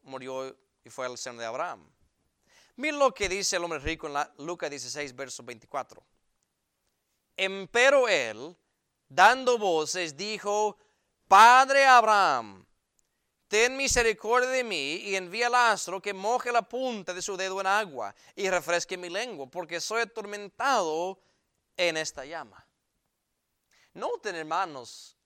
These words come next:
que el hombre rico en el infierno dice: "No, pero Abraham es mi padre".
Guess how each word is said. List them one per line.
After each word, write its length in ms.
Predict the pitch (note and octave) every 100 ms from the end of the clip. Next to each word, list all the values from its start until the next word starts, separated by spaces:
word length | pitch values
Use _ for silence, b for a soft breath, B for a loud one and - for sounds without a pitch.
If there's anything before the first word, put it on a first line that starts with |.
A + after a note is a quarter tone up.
| -
que 560 | F#3 E3+ E3 D#3 - _
el 180 | D#3+ D#3+
hombre 280 | A3+ B3+ E3
rico 500 | F3+ F#3 - F2 - _
en 160 | G3 B3
el 120 | B3
infierno 640 | G3+ G3+ F#3+ A#2+ G#2+ E2+ _ _ _ _ _ _ _ _ _ _ _ _
dice: 440 | - D#3+ F3+ D#3 - _ _ _ -
"No, 120 | A3+
pero 240 | G3 D#3+
Abraham 320 | D3+ E3 G#3+
es 80 | A3
mi 120 | D#3+
padre". 440 | C#3+ G3 D4 -